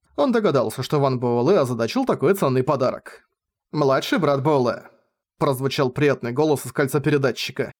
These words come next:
«Буду с тобой откровенен. Я переплавил пилюлю,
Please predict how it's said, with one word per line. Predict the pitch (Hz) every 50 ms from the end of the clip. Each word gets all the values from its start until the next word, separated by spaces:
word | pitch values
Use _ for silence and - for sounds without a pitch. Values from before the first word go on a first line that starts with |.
| _ _ _ _ _ _ _ _ _ _ _ _ -
«Буду | 285 302 233 -
с |
тобой | - 170 143 147 143
откровенен. | 135 - 160 139 127 117 117 104 67 69 71 - _ _ _ _ -
Я | 214 214 185 -
переплавил | 151 156 139 143 147 143 135 131 127
пилюлю, | 127 - 156 196 254 240 196 175 156